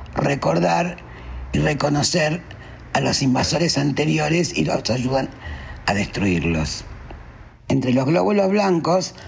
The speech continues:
reconocemos a los neutrófilos, que principalmente atacan a las bacterias. Por eso, si los médicos sospechan una infección bacteriana, pueden pedir un análisis de sangre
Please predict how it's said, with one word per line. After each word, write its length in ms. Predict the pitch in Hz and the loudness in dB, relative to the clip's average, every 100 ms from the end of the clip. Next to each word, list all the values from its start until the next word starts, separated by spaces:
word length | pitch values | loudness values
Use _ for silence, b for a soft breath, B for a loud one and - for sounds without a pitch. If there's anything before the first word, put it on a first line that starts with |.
| B - | B -6
reconocemos 600 | 120 127 131 135 139 143 | -2 0 0 0 0 2
a 60 | 120 | 2
los 360 | 117 101 - B B B | 0 -2 -6 B B B
neutrófilos, 720 | 117 135 135 185 170 156 147 147 | 0 0 2 2 2 2 2 2
que 160 | 156 | 0
principalmente 920 | 139 135 160 180 196 196 170 185 190 B B B - | 0 2 2 2 2 4 2 2 0 B B B 0
atacan 460 | 135 151 143 143 | 2 2 2 4
a 60 | 127 | 4
las 140 | 127 | 4
bacterias. 640 | 117 110 - 101 92 92 - B B B B B - | 2 0 0 2 2 0 -2 B B B B B 0
Por 160 | 160 | 2
eso, 420 | 175 170 185 196 - | 2 4 2 2 -2
si 160 | - | -2
los 100 | 139 | 2
médicos 500 | 131 143 143 - - B B B | 4 4 2 0 -2 B B B
sospechan 520 | - 120 156 139 139 | -2 0 2 2 4
una 80 | 120 | 4
infección 420 | 117 107 - 123 | 4 2 2 4
bacteriana, 760 | 123 113 156 160 147 139 151 B B B - | 4 2 2 4 4 4 2 B B B -2
pueden 240 | 180 185 | 2 2
pedir 180 | 156 156 | 2 2
un 100 | 156 | 2
análisis 440 | 151 147 170 165 175 | 2 2 2 2 2
de 100 | 175 | 2
sangre 540 | 185 160 156 175 | 2 2 2 0